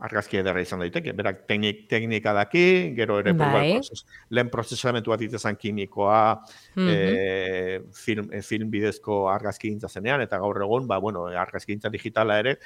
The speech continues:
Speaker 1: tratamentu bat eduki dezake gero, ezta? Trampa
Speaker 2: Mhm.
Speaker 1: egin gabe, baina, bueno, ba, iru-, irudiaren argitasuna, koloreak,
Speaker 2: Bai.
Speaker 1: eh, distirak mo-, moldatuz, eh, baina, eh, azken batean errealitate bat zertu du, eh,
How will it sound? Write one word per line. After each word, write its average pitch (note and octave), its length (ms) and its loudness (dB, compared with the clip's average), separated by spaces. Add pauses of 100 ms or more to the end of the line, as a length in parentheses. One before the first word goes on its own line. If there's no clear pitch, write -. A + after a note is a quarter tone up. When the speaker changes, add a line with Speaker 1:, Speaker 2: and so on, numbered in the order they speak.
(180)
Speaker 1:
tratamentu A2 480 -2
bat A2+ 120 0
eduki G#2+ 180 -2
dezake F#2 340 -8
gero, A#2+ 340 0 (600)
ezta? - 380 -4 (200)
Trampa A#2 300 2
Speaker 2:
Mhm. G#2+ 80 4
Speaker 1:
egin A2 120 0
gabe, A2 220 4
baina, G2 380 0
bueno, C3 220 -4
ba, G#2+ 140 -4
iru-, G#2 280 -2
irudiaren G#2 1000 -2
argitasuna, G2+ 1160 -2
koloreak, G2+ 640 2
Speaker 2:
Bai. D#3+ 240 0
Speaker 1:
eh, F#2 100 -4 (200)
distirak A2 720 -2
mo-, G2 240 -4
moldatuz, G#2+ 720 0 (640)
eh, A2+ 440 0
baina, A#2+ 600 2 (320)
eh, B2 120 0
azken A2+ 300 0
batean F3 460 2
errealitate B2 800 4
bat F#2+ 240 2
zertu A#2 420 0
du, G2+ 240 -2
eh, G#2 180 -2